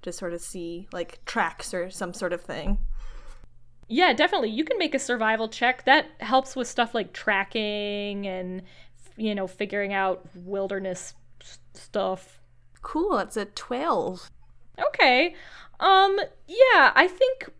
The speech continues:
Speaker 2: with that, I think what you see is you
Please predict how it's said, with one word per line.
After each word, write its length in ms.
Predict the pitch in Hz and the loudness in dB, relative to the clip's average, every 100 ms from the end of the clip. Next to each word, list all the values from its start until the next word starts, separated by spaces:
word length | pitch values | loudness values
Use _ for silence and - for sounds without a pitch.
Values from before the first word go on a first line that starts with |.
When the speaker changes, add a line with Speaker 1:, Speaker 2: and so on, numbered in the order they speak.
| - - - - - - | -20 -20 -20 -20 -20 -6
Speaker 2:
with 280 | 269 320 330 | -2 0 6
that, 300 | 294 262 247 | 8 8 6
I 60 | 269 | 0
think 180 | 403 453 | 2 2
what 120 | 480 | 4
you 100 | 311 | 2
see 320 | - 320 294 | 2 4 4
is 180 | 269 233 | 2 4
you 180 | 330 | 2